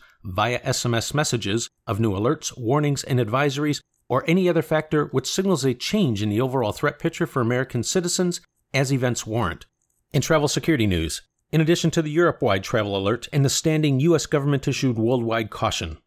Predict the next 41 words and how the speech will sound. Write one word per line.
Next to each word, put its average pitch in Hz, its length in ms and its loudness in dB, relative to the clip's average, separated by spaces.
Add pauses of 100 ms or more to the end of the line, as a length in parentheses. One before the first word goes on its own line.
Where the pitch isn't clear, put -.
(140)
listeners 107 320 0
are 120 120 2
reminded 120 400 2
that 127 160 -2
there 120 100 2
are 117 60 4
also 127 340 0
dozens 107 480 0
of 90 100 -4
additional 107 460 -2
alerts 113 340 0
and 135 140 2
warnings 135 320 0
in 139 80 2
effect 135 320 -2
for 117 140 -2
a 104 80 0
host - 320 0
of 151 100 -6
countries 104 460 -2
around 104 260 0
the 123 60 0
world 101 320 -2
specifically - 600 -2
identified 131 520 2
as 135 180 -2
posing 139 380 0
significant 135 600 -4
risks - 380 -2 (160)
for 160 260 0
U 131 220 2
S 110 100 -2
citizens. 110 520 -2 (480)
As 113 180 2
always, 104 380 0
if 104 100 -6
you 123 120 2
are 104 60 0
planning 135 360 0
travel 123 320 0
abroad, 107 400 -2